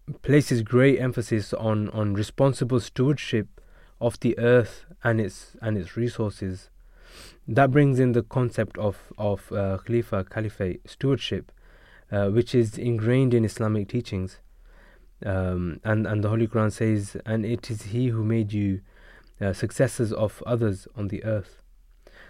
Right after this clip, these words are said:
So, as Muslims, as, as human beings, as individuals, it's our, our, our, our birth duty to, to look after Allah's creation and to help, help it instead of making it worse for the generations to come, right?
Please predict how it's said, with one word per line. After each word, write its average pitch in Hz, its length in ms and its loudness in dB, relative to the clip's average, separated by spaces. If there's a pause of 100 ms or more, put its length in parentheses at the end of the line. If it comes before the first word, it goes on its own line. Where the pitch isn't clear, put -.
(140)
So, 113 400 2 (460)
as 123 320 2
Muslims, 117 540 0
as, 110 400 2
as 113 200 2
human 110 300 0
beings, 110 360 2
as 101 120 0
individuals, 104 600 -2
it's 95 140 -8
our, 107 380 -2
our, 98 360 -2 (480)
our, 104 320 2 (320)
our 104 240 -2
birth 107 360 0 (140)
duty 113 320 0
to, 98 440 -4
to - 200 -12
look 107 180 -6
after 113 320 -2
Allah's 107 300 -2
creation 101 480 -6
and 101 240 -6
to 95 240 -4 (400)
help, 120 380 2 (460)
help 151 340 4
it 143 240 6
instead 135 380 4
of 120 140 6
making 123 340 2
it 107 160 4
worse 123 340 6
for 120 180 2
the 110 80 2
generations 110 540 0
to - 100 -10
come, 104 260 -2
right? 110 220 -4